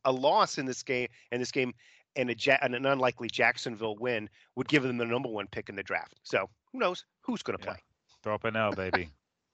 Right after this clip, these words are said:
Speaker 1: Okay. Up, up next, the Chicago Bears at the Minnesota Vikings.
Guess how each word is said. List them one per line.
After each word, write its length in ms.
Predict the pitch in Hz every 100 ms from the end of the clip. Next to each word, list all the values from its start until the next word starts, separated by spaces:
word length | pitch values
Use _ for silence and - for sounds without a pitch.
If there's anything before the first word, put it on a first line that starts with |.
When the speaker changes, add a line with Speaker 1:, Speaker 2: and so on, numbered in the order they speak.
| _ _ - 160
Speaker 1:
Okay. 420 | 151 - 143 117 - - - - -
Up, 220 | 165 -
up 140 | 175 175
next, 280 | 139 -
the 60 | -
Chicago 420 | - - 160 151
Bears 360 | 143 151 151 - - _
at 180 | 131 139
the 60 | 139
Minnesota 460 | 139 135 139 131
Vikings. 500 | 120 131 - 139 127